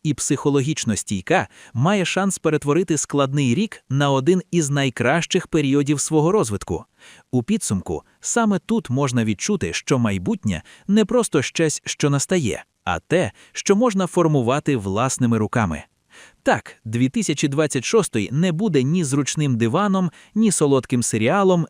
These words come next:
ні безкінечним вихідним. Але саме в Україні ви зможете одночасно дивитися на світ з науковою точністю, мислити критично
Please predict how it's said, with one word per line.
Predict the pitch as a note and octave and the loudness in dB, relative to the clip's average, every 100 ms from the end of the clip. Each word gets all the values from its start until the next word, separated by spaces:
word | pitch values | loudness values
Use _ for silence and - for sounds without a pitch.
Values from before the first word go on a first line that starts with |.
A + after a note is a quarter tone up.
| - | -2
ні | B3+ B3 | 0 2
безкінечним | D#3+ - B2 A2 B2+ - B2+ A#2+ | 2 0 0 0 0 0 0 0
вихідним. | A2+ G2+ F#2 F2+ G#2 - - - | -2 -2 -4 -6 -8 -18 -20 -6
Але | A#2 A#2 A2+ | 0 2 2
саме | - C#3+ C3+ | 0 2 2
в | A#2+ | 2
Україні | A#2+ A#2+ G2+ A#2 F#3 E2 | 0 0 -2 0 -2 -2
ви | D2+ C3 | -2 -2
зможете | A#2 D#3 D#3+ D3 D3 | 0 0 0 2 0
одночасно | C#3 B2+ B2+ A2+ F#3+ F#3 C#3+ | 0 0 0 0 -2 -2 -2
дивитися | B2 B2+ F#3 C#3 C3+ | 0 0 0 -2 0
на | C3 | 0
світ | - D#3+ A#3 - | -2 -2 -4 -4
з | C3 | -2
науковою | C#3+ D3 C3+ - E3+ F#3 F#3 | 0 2 2 2 2 4 2
точністю, | E3+ D#3 - G2+ - E2 C#2+ - - | 2 0 0 -4 -4 -6 -8 -12 -14
мислити | - C3 E3 C3+ B2+ A2+ | -2 0 0 0 0 -2
критично | G#2 F#2+ A3 - A2+ | -2 -2 -2 -2 -4